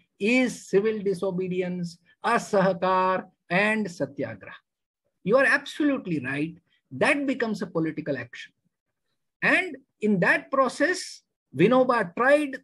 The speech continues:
through his Bhudan. The only point was that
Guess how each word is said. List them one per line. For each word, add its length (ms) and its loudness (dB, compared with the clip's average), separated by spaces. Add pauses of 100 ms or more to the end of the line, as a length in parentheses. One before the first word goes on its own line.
(120)
through 280 -2
his 280 -6
Bhudan. 840 -4 (280)
The 160 -4
only 640 0
point 380 -2 (100)
was 460 0
that 160 -6